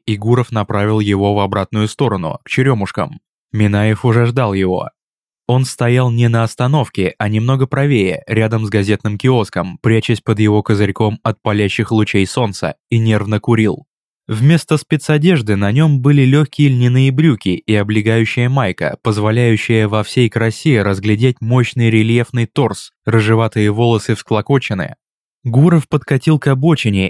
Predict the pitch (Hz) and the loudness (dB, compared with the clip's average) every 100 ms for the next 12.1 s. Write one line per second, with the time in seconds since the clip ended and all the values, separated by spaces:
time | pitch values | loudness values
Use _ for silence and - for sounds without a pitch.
0 | - 113 107 - 110 110 143 - 120 107 | -2 -2 -2 -2 0 2 2 2 2 4
1 | 135 123 123 127 123 - 139 131 - 104 | 2 4 2 0 -2 0 2 2 0 -6
2 | - - _ - 107 104 107 104 107 131 | -6 -12 _ -2 0 2 2 0 0 2
3 | 147 98 95 95 92 - - - 107 117 | 0 0 -2 0 -2 -4 -6 -2 0 2
4 | 135 113 _ 117 - 113 - - 131 113 | 2 0 _ -2 0 -2 -2 -2 0 -2
5 | - 117 120 123 - 113 110 117 113 107 | -2 0 2 0 -2 -2 0 0 -2 -4
6 | - 143 107 92 87 - 107 143 147 139 | -2 0 0 -4 -6 -10 -2 0 0 -4
7 | 131 123 - 131 123 120 - 113 95 - | -4 -4 -2 -4 -2 -4 -4 -4 -6 -10
8 | - _ _ _ _ 120 117 165 156 151 | -18 _ _ _ _ -2 0 2 2 2
9 | 123 127 - 131 127 135 147 135 131 127 | 0 -2 2 0 2 2 4 2 2 0
10 | - 123 139 139 - 120 117 117 123 - | -2 -4 -2 -2 0 0 2 2 0 -2
11 | 110 110 101 104 - 107 113 117 104 - | -4 -2 -2 -2 -2 -2 0 -2 -2 -6
12 | - | -8